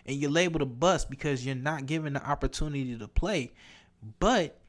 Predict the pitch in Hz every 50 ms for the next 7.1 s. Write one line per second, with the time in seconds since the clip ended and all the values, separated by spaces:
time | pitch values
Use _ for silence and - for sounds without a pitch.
0 | - - _ _ - - 123 160 180 190 175 175 156 139 151 180 185 180 170 156
1 | 160 - - 147 139 - 147 139 - - 170 151 147 139 127 117 117 - - -
2 | - 202 220 208 180 151 139 123 127 117 117 - - - 180 202 196 180 160 -
3 | - 127 123 131 127 113 123 143 151 147 139 127 123 120 - - 160 151 139 -
4 | 131 120 - 139 139 127 117 113 107 - - 185 214 214 175 147 139 - - -
5 | - - _ - - - 156 143 156 151 143 135 151 160 139 127 - 180 208 -
6 | - 165 147 131 123 143 135 131 - - 147 135 127 120 - - - 120 113 113
7 | 113 -